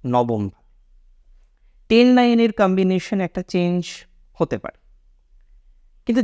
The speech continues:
যেটা ইন্টারেস্টিং, আপনাদের এই মার্কারির সাথে ষোলো তারিখ থেকে রবির কানেকশন, আর প্রথম ষোলো তারিখ পর্যন্ত মার্কারি ভিনাসের সাথে কানেক্টেড, যে ভিনাস আপনাদের ইলেভেন্থের লর্ড। আমি মনে করি পরিবর্তন হবে,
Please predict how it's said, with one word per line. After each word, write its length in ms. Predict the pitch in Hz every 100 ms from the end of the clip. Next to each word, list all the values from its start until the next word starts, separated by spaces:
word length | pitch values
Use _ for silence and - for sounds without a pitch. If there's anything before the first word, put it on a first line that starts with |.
| 147
যেটা 240 | 180 190 254
ইন্টারেস্টিং, 840 | 196 180 233 226 165 - - 117 151
আপনাদের 380 | 185 - 156 170
এই 140 | 180 185 185 _ _ _ _ 120
মার্কারির 680 | 131 170 190 240 233 240 -
সাথে 200 | 226 - 220
ষোলো 400 | - - 220 254
তারিখ 300 | 202 131 113 -
থেকে 260 | - 120 202 180
রবির 300 | 147 151 185
কানেকশন, 560 | 185 175 170 - - 208 - _ _ _ _ _ -
আর 120 | 170 -
প্রথম 300 | 196 196 247 240
ষোলো 320 | - 190 190
তারিখ 360 | 185 180 170 175 -
পর্যন্ত 440 | 156 147 151 151 220
মার্কারি 540 | 190 135 127 - 147 170
ভিনাসের 500 | 147 165 151 113 -
সাথে 200 | - 98 104
কানেক্টেড, 500 | - 107 117 - 233 165
যে 100 | 180
ভিনাস 300 | 165 165 151
আপনাদের 440 | 139 113 117 110 113 -
ইলেভেন্থের 580 | 202 165 117 98 - 95 98
লর্ড। 180 | 67 - _ _ _ _ _ -
আমি 240 | 170 233
মনে 220 | 233 226
করি 240 | 220 214 214
পরিবর্তন 800 | - 180 170 170 165 - 156 131
হবে, 420 | 117 110 123